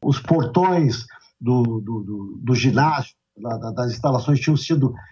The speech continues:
fechados previamente com cadeado, e se esperava que, com a explosão das bombas, houvesse um pânico generalizado e muita gente morresse, e isso ia ser jogado, como na bomba do, do gasômetro, do, do,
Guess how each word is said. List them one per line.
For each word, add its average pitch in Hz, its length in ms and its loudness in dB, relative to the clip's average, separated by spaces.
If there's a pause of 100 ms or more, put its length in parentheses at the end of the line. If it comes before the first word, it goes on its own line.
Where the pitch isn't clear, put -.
(140)
fechados 165 520 2
previamente 156 640 2
com 143 100 2
cadeado, 160 640 0 (320)
e 160 100 2
se 170 140 0
esperava 170 560 0
que, 185 160 -8 (140)
com 165 80 -6
a - 20 -2
explosão 127 460 -2
das 127 200 -2
bombas, 151 500 -2 (440)
houvesse 160 500 0
um 156 100 4
pânico 180 380 0
generalizado 156 500 2
e 196 40 0
muita 202 220 2
gente 202 280 0
morresse, 208 480 0
e 208 40 4
isso 220 240 0
ia 220 200 2
ser 160 280 -2
jogado, 156 560 2 (380)
como 226 240 2
na 208 120 2
bomba 143 380 2
do, 123 140 2
do 123 240 0
gasômetro, 131 600 0 (380)
do, 117 180 0 (120)
do, 107 560 -2